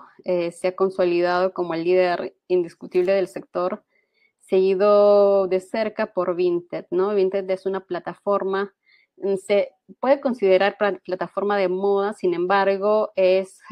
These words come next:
eh, una plataforma que ofrece revender productos vintage o productos, productos usados, ¿no? Es considerada una plataforma ecoamigable porque obviamente,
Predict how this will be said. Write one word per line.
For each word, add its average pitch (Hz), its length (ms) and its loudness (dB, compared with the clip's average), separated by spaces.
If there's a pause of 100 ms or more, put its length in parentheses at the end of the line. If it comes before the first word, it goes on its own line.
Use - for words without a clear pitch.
eh, 196 220 -4
una 196 220 -2
plataforma 190 540 -4
que 185 100 -8
ofrece 208 680 -6 (360)
revender 185 680 0
productos 185 760 -2
vintage 196 640 -4
o 180 200 0
productos, 175 600 -4
productos 180 540 -2
usados, 170 480 -4
¿no? 180 180 0
Es 196 220 -6
considerada 196 1000 0 (400)
una 196 240 2
plataforma 185 1400 -2 (480)
ecoamigable 202 880 2
porque 190 360 0
obviamente, 196 920 -2